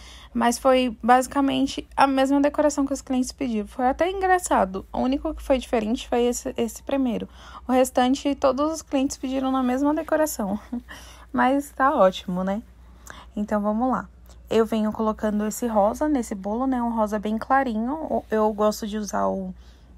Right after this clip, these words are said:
o rosa cereja, né?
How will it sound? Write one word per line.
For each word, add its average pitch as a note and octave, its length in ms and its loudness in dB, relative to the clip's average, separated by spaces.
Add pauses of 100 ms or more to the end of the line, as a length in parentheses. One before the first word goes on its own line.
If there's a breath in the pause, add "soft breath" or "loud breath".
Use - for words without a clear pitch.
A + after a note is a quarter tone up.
(680)
o G#3+ 140 6
rosa G3+ 540 4
cereja, G#3+ 580 -2
né? E4 220 0